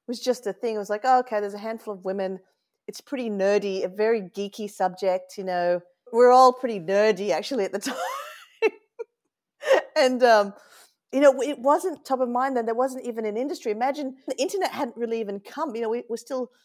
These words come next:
sort of trying to figure out how to use Mosaic in the university labs. I mean, it was just this thing that was existed in university labs. You know, we had no real iPhones. We had no smartphones. We had,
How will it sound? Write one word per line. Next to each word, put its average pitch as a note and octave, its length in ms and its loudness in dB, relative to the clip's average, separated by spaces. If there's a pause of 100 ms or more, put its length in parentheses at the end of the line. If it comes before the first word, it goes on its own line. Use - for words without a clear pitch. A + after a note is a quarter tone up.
sort B3 180 -6
of G#3+ 80 -16
trying B3 280 0
to B3 80 -6
figure A#3 260 -6
out - 80 -4
how A3+ 140 -4
to A3 120 -10
use G#3 200 -8
Mosaic G#3 680 -2 (280)
in G#3+ 80 -6
the G#3 80 -4
university A#3+ 500 -2
labs. G#3 680 2 (280)
I B3 80 -4
mean, C4 320 -2
it A#3+ 100 -8
was C4+ 200 -4
just D4 240 -10
this C#4+ 160 -10
thing C#4+ 300 -8
that B3+ 160 -2 (360)
was A#3+ 140 -4
existed A#3+ 400 -8
in A3+ 80 -8
university A#3 340 -6
labs. G#3+ 240 -2
You G3+ 60 -10
know, G3+ 80 -4
we G3+ 80 -4
had G3+ 200 -6
no A#3 300 -2 (640)
real G#3+ 300 0 (140)
iPhones. G#3+ 640 0
We G#3 100 -4
had F#3 140 -2
no G#3+ 140 -2
smartphones. G#3+ 960 -4
We G#3+ 80 -8
had, F#3 160 -4